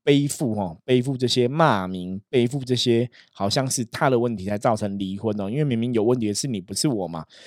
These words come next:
所以她才写了这个千字文吼，然后把这个事情都爆料出来。所以这个东西其实也是跟大家讲，那当然这也是他前期的一个选择嘛，因为你做了一个选择，你，你写了千字文，当然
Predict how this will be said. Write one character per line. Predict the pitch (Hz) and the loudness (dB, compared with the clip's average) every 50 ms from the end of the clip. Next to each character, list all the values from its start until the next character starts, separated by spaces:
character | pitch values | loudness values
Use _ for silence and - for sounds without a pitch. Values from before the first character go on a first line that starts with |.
| - - _ | -20 -20 _
所 | - - 135 | 0 4 4
以 | |
她 | 131 131 127 | 6 6 4
才 | 127 117 117 | 4 2 2
写 | 117 - - 98 | 0 0 -2 -2
了 | 95 98 98 | -2 -2 -2
这 | 110 | -2
个 | 110 110 101 98 98 | 0 0 0 0 0
千 | - - - 170 160 156 | 2 4 4 4 4 2
字 | 151 - 165 135 113 | 0 -2 -2 0 0
文 | 101 95 90 85 95 | 0 -2 -4 -4 -4
吼， | 110 110 98 87 87 | -4 -4 -4 -4 -6
然 | 92 98 | -6 -6
后 | |
把 | 101 95 90 92 | -6 -4 -4 -2
这 | 110 117 | 0 0
个 | 113 107 | 0 0
事 | - 139 113 | -2 -4 -4
情 | 95 - 98 95 101 | -4 -4 -6 -4 -2
都 | 104 107 110 110 110 - _ _ _ _ _ _ _ _ | 0 0 0 0 0 -2 _ _ _ _ _ _ _ _
爆 | - 156 123 110 | 4 4 4 6
料 | 120 127 110 104 | 4 2 0 0
出 | 95 - - 117 113 | -4 -6 -6 -2 -2
来。 | 110 90 78 64 57 - - _ _ _ _ _ _ _ _ _ _ | -2 -2 -2 -6 -12 -18 -20 _ _ _ _ _ _ _ _ _ _
所 | _ - 160 - | _ 6 6 6
以 | - 156 131 - _ _ _ | 6 6 0 -4 _ _ _
这 | - 285 | 0 2
个 | 277 220 | 4 4
东 | 190 196 190 | 4 4 4
西 | 202 214 180 | 4 2 2
其 | - 139 127 | 2 0 2
实 | 123 120 | 2 2
也 | 110 | 2
是 | 117 135 | 2 0
跟 | 127 139 131 131 131 | 0 0 0 2 4
大 | 131 127 | 4 4
家 | 131 | 4
讲， | 127 - 95 98 110 | 4 2 -2 0 2
那 | 151 190 | 2 4
当 | - 226 | 4 4
然 | 220 208 | 6 6
这 | 214 185 | 6 6
也 | 127 | 4
是 | 104 - | 4 2
他 | 131 135 139 147 | 2 2 2 2
前 | - - - - 104 110 120 | 2 0 0 0 0 0 0
期 | - - 135 117 | -2 -2 -2 0
的 | 117 | 0
一 | 110 110 110 | 0 2 2
个 | 117 113 104 | 2 0 0
选 | - - - - 95 90 92 | -2 -2 -2 -2 -2 -2 -4
择 | 87 - 92 87 90 | -6 -6 -6 -6 -6
嘛， | 95 92 92 98 | -6 -6 -6 -4
因 | 113 | -4
为 | 123 123 | -2 -2
你 | 110 98 | -2 -2
做 | - 156 151 131 | 2 4 4 4
了 | 120 | 4
一 | |
个 | 120 123 | 2 0
选 | 113 - 95 90 | -2 -2 -4 -6
择， | 90 98 95 | -4 -4 -4
你， | 95 95 92 90 - _ | -4 -6 -8 -10 -12 _
你 | 104 104 101 98 | -12 -10 -8 -6
写 | 98 - 107 | -4 -4 -4
了 | 98 98 | -4 -2
千 | 101 120 123 | -2 -2 0
字 | 123 | 0
文， | 117 107 | 0 0
当 | 117 120 | 0 0
然 | 117 110 107 | 0 0 0